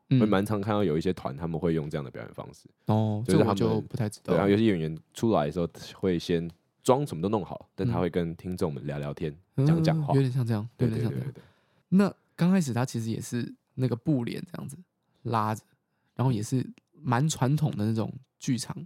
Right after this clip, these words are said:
Speaker 1: 就是镜-，镜面，
Speaker 2: 镜框式舞台。
Speaker 1: 镜框式舞台，但是我们是坐在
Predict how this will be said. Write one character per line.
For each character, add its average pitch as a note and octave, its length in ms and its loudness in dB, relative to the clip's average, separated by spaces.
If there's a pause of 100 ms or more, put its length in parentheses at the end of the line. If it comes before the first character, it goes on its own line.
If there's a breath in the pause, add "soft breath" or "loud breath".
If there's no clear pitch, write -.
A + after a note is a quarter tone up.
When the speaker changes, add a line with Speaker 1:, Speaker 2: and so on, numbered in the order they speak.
(220)
Speaker 1:
就 A#2+ 120 -2
是 G#2+ 220 -2 (240)
镜-， C3 280 -2
镜 C#3 140 2
面， C3 80 6
Speaker 2:
镜 G#2+ 40 4
框 A2 160 6
式 A2 100 0
舞 - 20 6
台。 F#2+ 40 6
Speaker 1:
镜 D3 80 4
框 C3 160 0
式 B2 240 -2
舞 A#2+ 140 -4
台， - 240 -10 (400 soft breath)
但 C3+ 120 2
是 B2 80 2
我 A2 60 0
们 G#2 80 -6
是 A2+ 80 -2
坐 G#2+ 160 0
在 - 40 -8